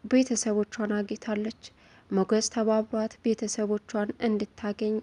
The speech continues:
ያጠያየቀው ባህር ዳር የሄደው ሰውዬ ተገኝቶ መጣ። እሱም ደግሞ በጠቆማቸው አቅጣጫ ቀጥታ ሄዱ። ዳጣ እዛ ስትደርስ እናቷን ለማግኘት ቸኮለች።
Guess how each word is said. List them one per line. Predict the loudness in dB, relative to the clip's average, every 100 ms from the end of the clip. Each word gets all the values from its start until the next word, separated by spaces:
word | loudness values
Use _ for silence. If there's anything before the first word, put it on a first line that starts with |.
| -2
ያጠያየቀው | 0 0 -2 -2 0 2 0 0 -4 -4
ባህር | -4 -4 -4 -4
ዳር | -4 -2
የሄደው | -2 -2 -4 -6
ሰውዬ | -4 -2 0 -2
ተገኝቶ | 0 -2 -2 -2 -2
መጣ። | -2 -2 -4 -6 _ _ -20 -20 -20 -10 -4
እሱም | 0 2 2
ደግሞ | 2 2 2
በጠቆማቸው | 2 -2 -4 -4 -4 -4 -6 -8 -6 -6 -2
አቅጣጫ | -2 -2 -6 -8 -8 -10 -8 -8 -8
ቀጥታ | -6 -6 -10 -16 -8 -6 -6
ሄዱ። | 2 4 4 0 -2 _ -20 -20 -20 -14 -2
ዳጣ | 2 2 0 -4 -4 -4
እዛ | -4 0 0 2
ስትደርስ | 0 -2 -4 -2 -2 -2 -2 -4 -6 -2
እናቷን | 2 2 0 -2 -2
ለማግኘት | -2 -2 -2 -2 -2 -2 -4
ቸኮለች። | -8 -8 -4 -4 -2 -6